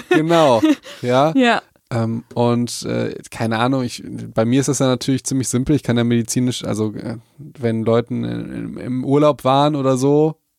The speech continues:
Speaker 1: ja,
Speaker 2: Mhm.
Speaker 1: und ich, die haben in der Story gesagt, "Ey, ich fühle mich irgendwie krank", dann kann ich natürlich sagen, "Hey, ich bin für dich da." Das habe ich auch
Speaker 2: Mhm.
Speaker 1: schon gemacht.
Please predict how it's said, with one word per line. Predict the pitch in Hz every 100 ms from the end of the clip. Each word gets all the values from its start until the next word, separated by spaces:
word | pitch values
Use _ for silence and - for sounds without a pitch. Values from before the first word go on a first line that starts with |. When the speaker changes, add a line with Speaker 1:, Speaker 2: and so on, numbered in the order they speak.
| _ _ _
Speaker 1:
ja, | 113 123 131
Speaker 2:
Mhm. | 147 311
Speaker 1:
und | 120 120 117 -
ich, | 123 127 -
die | 120
haben | 113 131
in |
der | 120
Story | 104 123 139
gesagt, | 127 117 120 127
"Ey, | - 120 127
ich | 120 -
fühle | - 123
mich | 123
irgendwie | 120 113
krank", | - 117
dann | 117
kann | 110 120
ich | 117
natürlich | 110 113
sagen, | 117 113
"Hey, | 110 123 117 - _ _
ich | 131
bin | - 120
für | 123
dich | 123
da." | 139 123 - _ _ _ _ _ 147
Das | 120
habe | 127
ich |
auch | 123
Speaker 2:
Mhm. |
Speaker 1:
schon | 113 107
gemacht. | 107 113